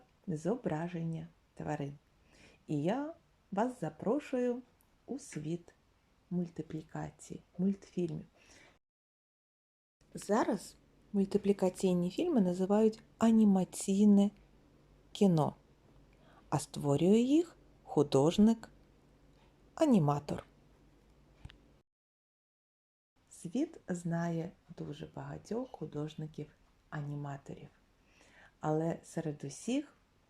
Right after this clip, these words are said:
є людина, яку дійсно знають усі діти. І це, звичайно, американський художник Уолт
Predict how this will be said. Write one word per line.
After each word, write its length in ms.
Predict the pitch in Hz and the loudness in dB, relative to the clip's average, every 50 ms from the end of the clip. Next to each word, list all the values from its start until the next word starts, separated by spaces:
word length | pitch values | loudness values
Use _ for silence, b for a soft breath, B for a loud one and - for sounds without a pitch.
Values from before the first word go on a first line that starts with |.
| _ - | _ -12
є 280 | - 156 160 165 165 156 | -8 -4 -4 -2 -2 -4
людина, 680 | 151 143 139 - - 175 202 254 277 262 247 247 247 - _ _ _ _ _ _ _ - | -6 -8 -10 -4 -2 -2 -2 -2 -4 -6 -6 -8 -8 -12 _ _ _ _ _ _ _ -12
яку 500 | - 156 156 156 156 - - 156 143 - - _ _ _ _ _ _ _ - | -8 -8 -8 -8 -6 -4 -2 -2 -2 -4 -8 _ _ _ _ _ _ _ -18
дійсно 680 | 160 - 151 165 196 214 226 - - - 226 220 220 220 - _ _ - | -12 -6 -4 -2 -2 -2 -4 -6 -6 -6 -4 -4 -4 -6 -10 _ _ -12
знають 640 | 156 151 151 156 151 147 151 160 170 170 165 - _ - | -10 -8 -6 -6 -6 -6 -6 -8 -8 -8 -10 -12 _ -12
усі 340 | 151 147 - - - 151 143 | -12 -12 -12 -12 -10 -10 -10
діти. 480 | 143 - 135 135 - - - - - - _ _ _ _ _ _ b b b b b b b b _ _ | -10 -10 -10 -10 -10 -10 -12 -14 -14 -16 _ _ _ _ _ _ b b b b b b b b _ _
І 300 | - 165 151 139 - - - _ _ _ _ | -4 -2 -2 -2 -4 -6 -10 _ _ _ _
це, 320 | - - - 165 185 220 | -16 -8 -4 -2 -2 -2
звичайно, 720 | 226 202 196 196 196 - 190 185 180 180 180 170 170 165 170 - - - _ _ _ _ _ _ _ _ _ _ | -2 -2 -2 -2 -2 -2 -4 -4 -2 -2 -4 -4 -4 -6 -8 -12 -18 -20 _ _ _ _ _ _ _ _ _ _
американський 1000 | - 156 151 156 151 147 147 151 - 147 143 143 139 143 - _ - - 143 156 - _ _ _ _ _ _ _ _ _ _ | -10 -8 -6 -6 -6 -6 -8 -10 -10 -10 -8 -8 -10 -12 -16 _ -18 -18 -18 -18 -20 _ _ _ _ _ _ _ _ _ _
художник 720 | - - - - 147 185 254 269 233 202 208 208 - - _ - | -12 -10 -6 -4 -2 -2 -2 0 0 0 0 -2 -4 -10 _ -6
Уолт 580 | - 151 143 143 147 151 147 143 - - - | -2 -2 -2 0 -2 -4 -6 -8 -12 -18 -20